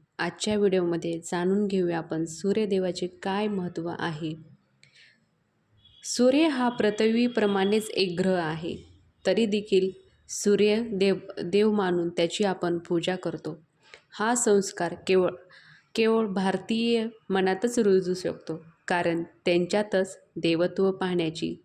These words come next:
दृष्टी आपल्याला आपल्या पूर्वजांनी दिली आहे. तो आलाच नाही तर, त्याने सुट्टी घ्यायची ठरवली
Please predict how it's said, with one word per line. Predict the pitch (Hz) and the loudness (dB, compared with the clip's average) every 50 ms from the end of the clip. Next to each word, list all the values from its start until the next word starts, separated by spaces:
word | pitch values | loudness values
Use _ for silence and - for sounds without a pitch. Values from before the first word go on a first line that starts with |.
| _ _ - _ _ _ _ _ _ _ _ _ _ _ _ _ _ _ - | _ _ -20 _ _ _ _ _ _ _ _ _ _ _ _ _ _ _ -4
दृष्टी | 185 220 233 226 226 - - 247 240 - | 0 2 2 2 0 0 -2 -2 0 0
आपल्याला | 196 196 - - 185 180 175 175 175 170 170 175 - | -2 -4 -2 0 0 2 2 0 0 -2 -4 -8 -8
आपल्या | - 180 - - - 214 226 233 | -8 -8 -8 -6 -2 0 0 0
पूर्वजांनी | 233 233 - 214 190 180 175 170 165 170 165 165 165 165 185 226 285 285 - - _ _ _ _ _ - | 0 2 2 4 4 4 4 4 2 0 0 0 0 0 0 0 -2 -2 -6 -10 _ _ _ _ _ -4
दिली | 180 180 190 185 175 175 | 0 2 2 2 2 0
आहे. | 170 170 170 165 - - - - _ _ _ _ _ _ _ _ _ _ _ _ _ _ _ _ _ _ _ _ _ _ _ _ _ _ _ _ _ _ _ _ _ _ _ _ _ _ - | -2 -2 -6 -8 -8 -10 -12 -16 _ _ _ _ _ _ _ _ _ _ _ _ _ _ _ _ _ _ _ _ _ _ _ _ _ _ _ _ _ _ _ _ _ _ _ _ _ _ 4
तो | 254 254 254 247 247 247 - - - | 6 6 6 6 4 2 -4 -12 -8
आलाच | - 185 208 208 220 247 240 - | -2 0 2 4 4 4 2 2
नाही | 262 247 240 240 233 240 - | 2 4 4 2 2 0 -2
तर, | 226 220 247 240 - - _ _ _ | -4 -4 -4 -8 -12 -14 _ _ _
त्याने | - 196 202 208 214 | 0 2 2 2 2
सुट्टी | 208 - 214 190 - - - 240 | 2 0 -2 -2 -2 0 0 0
घ्यायची | 233 233 226 220 202 214 226 | 2 4 2 2 2 2 -2
ठरवली | 220 - 220 226 190 190 196 202 202 214 | -2 0 2 2 4 4 4 2 2 0